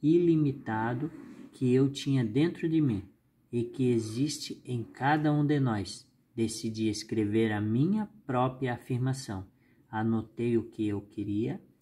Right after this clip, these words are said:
que estava empenhando em ser o que estava empenhando a fazer para mudar a minha vida. Eu me senti poderoso. Visualização.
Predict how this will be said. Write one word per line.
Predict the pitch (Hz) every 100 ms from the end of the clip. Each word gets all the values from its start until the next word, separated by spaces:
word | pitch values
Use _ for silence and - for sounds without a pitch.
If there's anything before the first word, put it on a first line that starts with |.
| _ _ _ _ -
que |
estava | 117 117 - - 123 131 156 160
empenhando | 151 135 123 117 107 110 135 156 - -
em | 131
ser | - - - 110 107
o |
que | 107 - 113
estava | - - 113 127 139 - _ _ _ _ _ _
empenhando | 135 120 120 113 110 117 143 165 302 -
a | 120
fazer | - 131 120 113 127 127 -
para | 131 147
mudar | 147 143 131 110 120 135 - - - _ _ _ _
a | 110
minha | 110 113 156 170
vida. | 135 113 101 104 - _ -
Eu | 110
me | 110 113
senti | - 113 104 - 139
poderoso. | 143 127 113 110 104 - _ _ _ _ _ _ _ _ _ _ _ _ - _ _ -
Visualização. | 143 143 147 139 135 139 135 - 104